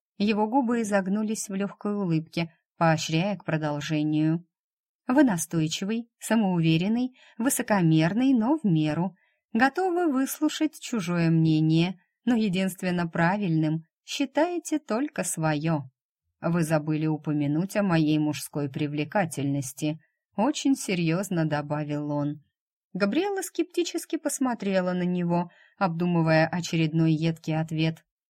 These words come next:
Но звонок мобильного телефона прервал их словесную дуэль. Захария извинился и ответил. А Габриэла в очередной раз подивилась, как он умудрялся сочетать качества истинного джентльмена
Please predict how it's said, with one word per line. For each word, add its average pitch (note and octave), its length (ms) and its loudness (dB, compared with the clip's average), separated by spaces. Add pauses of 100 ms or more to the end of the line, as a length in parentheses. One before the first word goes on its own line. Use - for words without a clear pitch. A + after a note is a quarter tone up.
(120)
Но F#3+ 140 0
звонок A#3 340 0
мобильного A3 560 0
телефона C#4 640 2 (280)
прервал B3 460 2
их A#3 220 -6
словесную E3+ 760 0
дуэль. D#3 460 0 (420)
Захария E3 560 0
извинился F3+ 760 0
и G#3 160 -4
ответил. E3 680 -4 (320)
А F3 80 -4
Габриэла E3+ 760 0 (320)
в F#3+ 60 -4
очередной D4 560 0
раз D#4+ 240 0
подивилась, A#3 800 0
как - 260 -12
он D4+ 120 4
умудрялся D4 680 0
сочетать F#3 520 -4
качества F#3 560 -4
истинного E3 600 -2
джентльмена E3+ 840 0